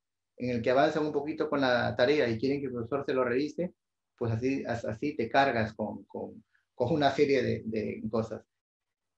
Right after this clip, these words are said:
¿Cómo haces para que se reduzca ese tiempo? Elaborando instrumentos de evaluación.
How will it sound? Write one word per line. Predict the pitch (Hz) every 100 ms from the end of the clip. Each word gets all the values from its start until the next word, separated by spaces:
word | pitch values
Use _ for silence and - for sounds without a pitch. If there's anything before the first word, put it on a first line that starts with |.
| _
¿Cómo | 165 170 170
haces | 175 185
para | - 143 -
que | 127
se | 175
reduzca | 147 156 156 143
ese | 151 156 151 143 135
tiempo? | 135 175 156 104 - _ _ _ _ _ _ _ -
Elaborando | 127 123 123 143 151 151
instrumentos | 135 123 123 131 131
de | 123
evaluación. | 110 - -